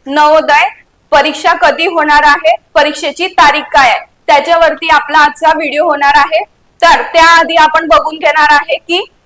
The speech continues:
अकॅडमीने नवीन बॅच स्टार्ट केली आहे. जवाहरला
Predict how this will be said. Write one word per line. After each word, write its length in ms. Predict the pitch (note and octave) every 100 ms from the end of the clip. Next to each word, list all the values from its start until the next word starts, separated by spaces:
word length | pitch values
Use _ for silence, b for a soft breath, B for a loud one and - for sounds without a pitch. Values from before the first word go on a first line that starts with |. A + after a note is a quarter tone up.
| -
अकॅडमीने 720 | C4+ C#4 E4 E4 D#4 D#4+ D#4+ A#4+ - D#4+
नवीन 340 | D4+ D4+ D#4+
बॅच 260 | D4 D#4 D#4
स्टार्ट 340 | - D4+ D4+
केली 320 | D4+ D4+ D4+
आहे. 340 | C#4+ C#4 D#4+ G4+ _ _ _ _ _ _ _ - - -
जवाहरला 580 | B3 C#4+ D4 E4+ D#4 D#4+